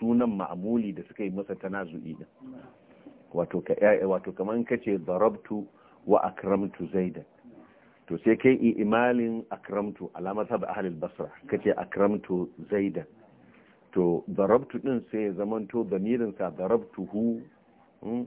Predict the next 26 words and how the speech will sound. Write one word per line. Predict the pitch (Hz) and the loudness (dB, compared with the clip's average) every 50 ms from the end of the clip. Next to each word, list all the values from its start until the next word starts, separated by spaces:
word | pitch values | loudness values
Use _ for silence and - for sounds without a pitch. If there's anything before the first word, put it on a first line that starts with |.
| - - | -8 -4
wa | - 98 - | -2 -2 -2
akramtu, | - 92 - - 95 98 95 92 - - 90 82 - | -2 -6 -6 -4 -2 -2 -2 -2 -4 -6 -6 -4 -2
a, | 85 - - - | -2 -2 -2 -4
a, | 85 - - 85 | -6 -6 -4 -2
"wa | 87 98 104 - | 0 0 0 0
akramtu | 92 95 - - 95 92 92 85 - 85 | -2 -6 -6 -6 -6 -6 -6 -6 -10 -10
zaidan". | 80 87 85 82 78 - - - _ _ _ - - - - - - 123 123 107 95 - - _ - | -8 -6 -6 -6 -8 -12 -18 -20 _ _ _ -18 -18 -18 -18 -18 -20 -20 -20 -20 -20 -20 -20 _ -18
Ah. | 156 73 76 73 - - _ _ _ _ _ _ _ - - _ _ _ - - _ | -16 -14 -14 -16 -18 -20 _ _ _ _ _ _ _ -20 -20 _ _ _ -20 -20 _
To | - 71 | -6 0
haka | 82 92 101 | 0 2 4
wannan | 107 113 117 120 107 101 101 | 6 6 6 6 4 4 2
yake, | 95 104 92 | 0 -2 -4
shi | - 110 | -2 -2
yake | 110 101 - 101 | -2 0 -2 -4
karfafa | 95 - 98 95 101 101 92 - 92 | -2 0 -2 -2 0 -2 -2 -2 -4
mazhabar | - 113 110 - - 107 98 95 90 80 71 71 69 - _ _ _ _ - - - - - | -4 -2 -4 -2 -2 0 0 2 0 0 -2 -6 -14 -18 _ _ _ _ -20 -20 -20 -12 -8
al-Kufiyyin. | - 87 - - - - - - - 87 87 92 90 - - - - - - - - - - - - - - - - - - - - - | -8 -6 -6 -6 -6 -6 -6 -4 -4 -2 0 0 -2 -4 -8 -14 -16 -16 -14 -14 -16 -16 -18 -20 -20 -20 -20 -20 -20 -20 -20 -2 4 6
Saboda | 104 107 95 92 90 | 6 8 6 6 4
kaga | 101 107 113 120 | 4 2 2 2
idan | 117 101 104 95 104 110 110 | 2 2 2 2 2 2 2
kai | - 117 113 117 113 117 | 2 2 4 4 2 2
sai | 131 123 | 2 0
ya | 113 | 0
zamanto | 98 107 104 110 107 98 - 107 | 0 0 -2 -2 -4 -4 -6 -6
kan | 98 - 117 101 | -4 -4 -4 -4
cewa | - 107 98 98 95 92 90 | -2 -2 0 0 0 -2 -4